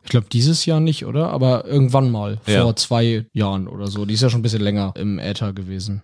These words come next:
Speaker 2: Es ist eine Adaption einer Videospiel-Franchise, die neunzehnhundertsiebenundneunzig, glaub ich, schon gestartet ist. Also ein Ding, was, ja, über fünfundzwanzig Jahre alt ist, mittlerweile vier Videospiele hatte. Ich glaube, die fünfte ist, äh,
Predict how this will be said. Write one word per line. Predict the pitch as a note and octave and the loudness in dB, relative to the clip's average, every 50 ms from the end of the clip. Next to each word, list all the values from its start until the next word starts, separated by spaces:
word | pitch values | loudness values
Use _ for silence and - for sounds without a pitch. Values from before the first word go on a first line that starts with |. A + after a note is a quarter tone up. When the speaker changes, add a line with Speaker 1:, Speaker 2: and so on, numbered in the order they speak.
| - _ | -6 _
Speaker 2:
Es | A#2 G#2+ - | -4 0 0
ist | D3+ D#3+ - - | 0 0 2 4
eine | B2 C#3 C3+ C3 F2 | 4 6 6 6 4
Adaption | A2+ A2+ G#2+ - - - - - A#2+ A#2+ C3+ D3+ D#3 - - | 4 2 2 0 0 -4 0 2 4 4 4 4 2 0 -2
einer | G#2 A2 A#2 A#2+ A#2+ A#2+ A#2+ A#2 A#2 A2 G2 - _ _ - | -2 0 2 2 4 4 4 4 4 2 0 -4 _ _ -2
Videospiel-Franchise, | G2 G#2+ G#2 G2 G2+ F2+ D#2 - - - - E2 D2+ D2 - - - D#2+ C#2 C#2+ D2 C#2+ - - G2+ G2 G#2 G#2+ G2 - - _ _ | 0 0 2 2 2 0 0 -2 -6 -8 -6 -4 -4 -4 -6 -8 -8 -6 -6 -6 -6 -8 -6 -4 -2 -2 -2 -2 -4 -6 -12 _ _
die | - G#2+ G#2+ A2 A2+ A#2+ A#2+ A#2+ A#2 - - _ | 0 2 2 4 4 4 4 4 2 2 -4 _
neunzehnhundertsiebenundneunzig, | G#2+ G#2 G2+ G2+ G#2+ B2 C#3 D3 C#3 - - - B2 B2 A#2 G#2 A2+ B2 B2 B2 A#2+ A#2 A#2+ A#2+ A#2 - - - - G#2+ G#2+ A2 A2 G#2 - - G#2 F2+ E2 F#2+ A#2+ E3+ B3 G#3 E3+ C3 A#2+ B2+ C#3 D#3 D3+ - G2 F2 - | -4 0 2 4 4 4 4 2 0 -4 0 0 2 2 2 2 2 2 2 2 2 2 4 4 2 2 -2 -4 -2 0 2 2 2 0 -2 -4 -6 -4 -2 0 0 0 2 2 2 4 4 4 4 2 2 -2 -4 -4 -4
glaub | - E2+ D#2+ D#2+ | -2 -2 -2 -2
ich, | E2 - | -2 -2
schon | - F#2 E2+ | -4 -4 -4
gestartet | D#2 D2 - - F2+ F2 F#2 - E2 C#2 | -4 -6 -6 -4 -4 -4 -4 -4 -6 -6
ist. | D2+ D2+ E2 G2 | -6 -6 -4 -4
Also | - E2+ F2 F2 | -6 -6 -4 -4
ein | F2 F2+ E2+ | -4 -4 -2
Ding, | - G2 A2 B2 A#2+ G#2+ | -2 0 0 0 0 0
was, | G#2 G2 F#2 - - - - _ | 0 0 0 -4 -8 -10 -8 _
ja, | A2+ A2 E2 C#2 C#2 - - | 0 0 0 0 -4 -8 0
über | - B2 A2 B2+ A2+ | 0 4 4 4 4
fünfundzwanzig | - C3 A#2+ A#2 A2 G#2+ - G#2+ G2+ G2+ - G2+ - | 4 2 2 2 0 0 0 -2 -2 -2 -4 -4 -2
Jahre | F#2+ F#2 G2+ A2 A#2 C3 - | 0 0 2 0 0 -2 -2
alt | - A#2+ C#3 C#3+ C#3+ | 0 2 2 2 0
ist, | - D3+ D3+ D3 - - | -2 -4 -4 -6 -4 0
mittlerweile | A2+ A#2 A2+ - A2+ G#2+ G2+ G2+ G#2 A2 A2+ A#2+ A#2 A#2+ B2 B2 B2 A#2+ A#2 A#2 - | 0 0 2 4 4 4 4 4 4 4 6 4 6 6 6 6 6 4 2 0 -6
vier | - - - - D#3+ F3 G3 G3 E3 | -10 -10 -4 -2 0 2 2 2 2
Videospiele | D3+ E3 D#3+ E3+ E3+ D#3 - - - - B2+ C#3 | 0 -2 0 2 0 0 0 -4 -4 2 2 4
hatte. | D3+ F#3+ - D#3+ | 2 2 0 -4
Ich | C3 - | -4 -2
glaube, | A#2+ A2 A2 | -2 0 0
die | G#2 | -2
fünfte | - - - D3 D3+ D3+ - - F3 | 0 0 0 0 0 0 -2 -4 0
ist, | - A#2+ A#2 - - - - - A#2 | 2 2 0 0 -2 -6 -8 -4 -2
äh, | G#2+ G#2 G2+ | 0 2 2